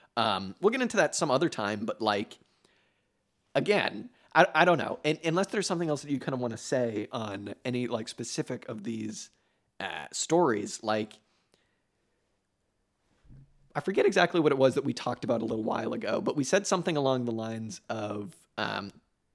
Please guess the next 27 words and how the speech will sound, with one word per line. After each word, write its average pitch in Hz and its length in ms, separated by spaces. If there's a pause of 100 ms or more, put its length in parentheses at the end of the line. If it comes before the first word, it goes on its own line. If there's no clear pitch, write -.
(140)
any 208 220
kind 190 180
of 143 60
left-wing 135 400
movement, 120 300
kind 131 120
of, 120 60
like, 120 180
worth 127 260
its - 160
salt, 120 420 (200)
needs 143 340
to 151 120
use, 123 600 (340)
like, 104 300 (100)
everything 147 880
in 104 60
its 98 200
arsenal - 480
to - 100
get - 160
people - 260
to - 120
listen - 280
to - 140
them, - 140
right? 110 300